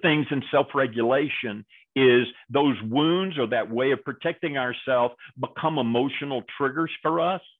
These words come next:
And, and we learned ways of being and reacting. And when we get triggered, we react in those same old ways. And, and so what I want to invite you to think about is this idea that growing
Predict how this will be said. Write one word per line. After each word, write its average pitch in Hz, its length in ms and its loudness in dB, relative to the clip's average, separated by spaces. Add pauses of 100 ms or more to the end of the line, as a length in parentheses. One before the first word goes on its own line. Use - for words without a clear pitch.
(840)
And, 147 260 -4
and 135 160 -2
we 131 100 4
learned 127 460 2
ways 139 320 2
of 110 180 -8
being 160 440 -4
and 120 120 -6
reacting. 127 760 -4 (380)
And 127 220 0
when 139 180 4
we 143 120 4
get 139 260 0 (180)
triggered, 160 420 0
we 127 180 -2
react 117 720 -4
in 151 120 -8
those 135 200 -2 (120)
same 135 220 -2
old 131 200 2
ways. 98 360 0 (420)
And, 135 200 -2 (260)
and 143 200 0
so 165 300 6
what 160 200 4
I 196 60 6
want 214 200 4
to 214 60 4
invite 156 500 2
you 180 80 -4
to 160 100 0 (120)
think 143 200 -8
about 110 420 0
is 123 220 -2
this 139 180 -8
idea 123 600 0 (160)
that 113 240 -2 (360)
growing 170 760 2